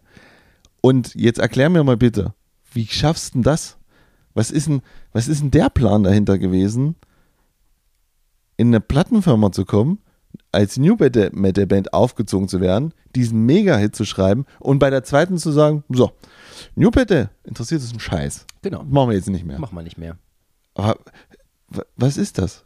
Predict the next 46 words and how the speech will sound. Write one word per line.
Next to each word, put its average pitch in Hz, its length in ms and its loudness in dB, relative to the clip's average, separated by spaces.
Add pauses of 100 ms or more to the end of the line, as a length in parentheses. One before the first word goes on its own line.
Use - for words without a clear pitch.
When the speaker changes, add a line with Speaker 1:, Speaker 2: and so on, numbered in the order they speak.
Speaker 1:
Also 117 240 0
wie, 160 260 -2
wie, 139 200 -6
wie 120 120 -4
geht 190 200 0
denn 233 140 0
das? 98 160 0
Also 117 240 2 (240)
wie, 147 320 -4 (240)
wie 147 120 -4
ist 190 180 -4
denn 190 100 4
das 170 140 2
auch 147 120 0
mit 151 160 0
den 135 140 0
Fans? 190 320 -2
Du, 131 120 0 (360)
also 131 160 0
das, 127 160 0 (500)
also 127 260 2 (180)
ja, 101 120 -2 (260)
meine 139 580 -4
ganz 202 300 0
große 170 280 -2
Frage, 143 360 2
bevor 95 300 -2
wir 143 120 4
über 117 120 2
die 117 60 2
Songs 160 380 -2
reden 95 180 -2
und 92 140 -4
alles, 123 260 -2
ob - 180 -4
das, 107 320 -2
wie 117 220 -6
mir 120 140 0
das 107 160 -4
gefällt 151 340 -2
und 110 80 -4
Speaker 2:
Ja. - 60 -2
Speaker 1:
so. 95 180 0 (1200)
Ich, - 240 -12 (140)
ich - 140 -12
kapier 254 580 0